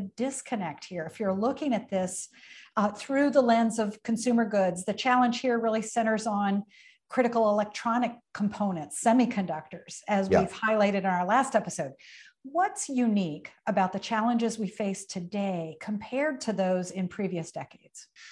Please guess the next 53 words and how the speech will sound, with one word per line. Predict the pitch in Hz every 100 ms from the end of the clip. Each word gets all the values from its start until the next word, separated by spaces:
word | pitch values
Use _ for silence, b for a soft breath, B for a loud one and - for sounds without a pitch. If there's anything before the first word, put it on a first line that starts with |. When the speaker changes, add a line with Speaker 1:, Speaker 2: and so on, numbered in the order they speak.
| B _
Speaker 2:
We | 113
have | 139 117
absolutely | 117 113 127 104 90
reached | 92 101 101 -
what | 95 92
I |
call | 87 92
peak | 87 - 113 -
supply | 92 - 95 95
chain | - 95 85 76
awareness, | 87 90 92 85 78 - -
uh, | 90 82 76
you | 92
know, | 87
in | 82
the | 85
last | 87 87 87 - -
year | 95 95
or | 69 82
so, | - - 82 80
which, | 82 90 - -
you | 98
know, | 85
after | 95 -
twenty-five, | - 117 107 107 98
thirty | - 101 92
years | 92 92 90
of, | 87 76 b b b _
you | 95
know, | 87 82 78
sort | - 101
of | 85
being | 107 107
in | 101
supply | - - 101 101
chains | - 101 101 95
and | 92
being | 95
super | 92 - -
curious | 104 - 101 101 95 -
and, | 95
and | 90 98
understanding | 98 95 - 101 98 95
kind | 104 95
of | 87
the |
depths | 82 98 98 -
of, | 90 85 85
uh, | 85 80
complexity | 92 - 127 127 - 92 90
that | 85
we | 87 87
see, | - 92 87 85